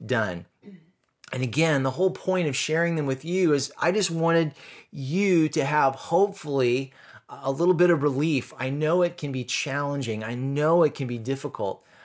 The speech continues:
uh, but it is so worth it. And I know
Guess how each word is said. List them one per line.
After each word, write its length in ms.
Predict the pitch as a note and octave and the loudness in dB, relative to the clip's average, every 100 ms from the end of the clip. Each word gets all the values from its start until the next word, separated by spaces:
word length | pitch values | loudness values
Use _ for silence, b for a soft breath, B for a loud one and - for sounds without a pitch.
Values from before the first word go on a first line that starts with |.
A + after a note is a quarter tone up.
| B B | B B
uh, 160 | - | -12
but 400 | B2 C#3 C3 - - | -2 2 2 2 -2
it 140 | C#3+ | 0
is 140 | C#3 A#2+ | 0 0
so 880 | - - - E3+ D#3+ D#3+ D#3 D#3 - b b - | -2 -2 -4 -2 2 6 4 2 -8 b b -2
worth 300 | C3 C#3 - | 0 0 -2
it. 260 | - - - | -10 -10 -8
And 140 | A#2+ | -6
I 80 | A#2 | -4
know 480 | A#2+ C3 C3+ C3 | 0 2 2 0